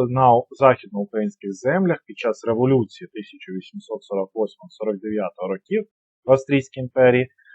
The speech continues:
передбачав відродження української державності. Ця революція увійшла в історію під назвою Весна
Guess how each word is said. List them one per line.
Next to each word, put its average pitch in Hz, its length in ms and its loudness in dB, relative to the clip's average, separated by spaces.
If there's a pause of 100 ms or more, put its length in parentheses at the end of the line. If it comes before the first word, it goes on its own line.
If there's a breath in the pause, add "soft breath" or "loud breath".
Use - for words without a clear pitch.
(140 soft breath)
передбачав 160 480 4
відродження 165 840 0 (360)
української 123 640 2
державності. 101 640 -4 (560)
Ця 120 320 8
революція 107 600 2
увійшла 190 340 4
в 190 80 2
історію 185 560 2
під 123 200 -8
назвою 135 640 0 (560)
Весна 98 560 -4